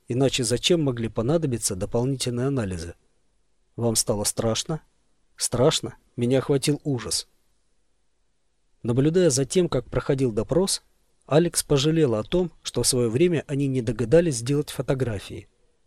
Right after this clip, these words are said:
Она помнила дни, когда отец исхудал. Весь был серого цвета и едва стоял на ногах. Одежда тогда висела на нем, как на вешалке,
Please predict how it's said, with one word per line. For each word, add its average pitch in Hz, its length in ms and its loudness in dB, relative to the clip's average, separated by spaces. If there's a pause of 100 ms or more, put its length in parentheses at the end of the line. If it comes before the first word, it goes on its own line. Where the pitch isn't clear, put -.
(360)
Она 175 220 4
помнила 156 460 2
дни, 175 280 0 (120)
когда 127 300 0
отец 175 300 -2
исхудал. 110 560 -2 (600)
Весь 156 240 4
был 143 180 0
серого 160 400 4
цвета - 520 -4 (1040)
и 127 80 -2
едва 123 360 2
стоял 123 360 0
на 135 120 -2
ногах. 113 480 -6 (560)
Одежда 156 420 0
тогда 139 320 0
висела 160 420 2
на 123 160 -2
нем, 98 200 -6
как - 240 2
на 156 120 2
вешалке, - 560 -4